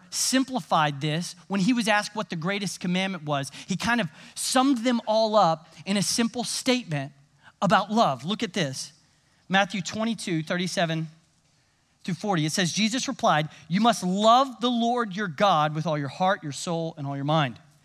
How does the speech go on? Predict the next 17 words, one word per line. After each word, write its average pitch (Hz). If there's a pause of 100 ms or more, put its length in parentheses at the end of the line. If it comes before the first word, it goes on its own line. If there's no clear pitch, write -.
(280)
This 190
is 254
the 285
first 190
and 180
greatest 196
commandment. 175 (960)
A 156
second 180 (260)
is 170
equally 202
important. 165 (300)
Love 196
your 262
neighbor 165 (360)
as 160
yourself." 151